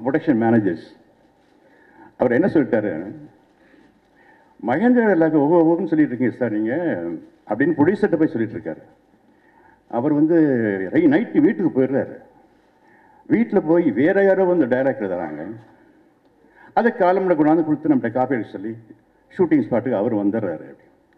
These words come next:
இது எனக்கு தெரியாது. ஒரு நாள் ப்ரொடியூசர் ரொம்ப request பண்ணி, டி நகர்ல ஆஃபீஸு, during, அஹ், வாழ்வை வா-,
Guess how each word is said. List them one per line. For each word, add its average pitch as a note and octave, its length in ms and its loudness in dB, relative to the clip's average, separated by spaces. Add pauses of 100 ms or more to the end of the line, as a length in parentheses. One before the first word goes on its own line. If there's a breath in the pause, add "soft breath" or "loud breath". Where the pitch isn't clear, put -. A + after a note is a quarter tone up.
இது D#3 160 0
எனக்கு E3+ 220 0
தெரியாது. A#2 360 -10 (1900 soft breath)
ஒரு D#3+ 180 0
நாள் G3 120 0
ப்ரொடியூசர் E3+ 600 2
ரொம்ப D#3 200 2
request C#3 320 -2
பண்ணி, C#3 320 2 (420)
டி E3 120 2
நகர்ல F#2 360 -2
ஆஃபீஸு, E2+ 560 -12 (1300)
during, A2 340 -2
அஹ், G2 160 -8
வாழ்வை C#3+ 320 2
வா-, A2 340 0